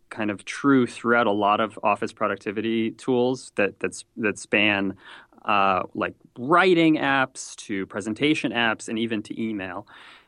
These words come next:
that, you know, in, like, nineteen eighty-three,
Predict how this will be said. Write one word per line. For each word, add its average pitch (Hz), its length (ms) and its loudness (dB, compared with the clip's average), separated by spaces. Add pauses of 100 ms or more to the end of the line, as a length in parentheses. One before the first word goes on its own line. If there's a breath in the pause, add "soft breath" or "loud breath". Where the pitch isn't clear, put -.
(120 loud breath)
that, 117 420 0 (400)
you 135 140 0
know, 110 200 0 (160)
in, 208 180 0
like, 185 220 2
nineteen 147 500 2
eighty-three, 110 920 -4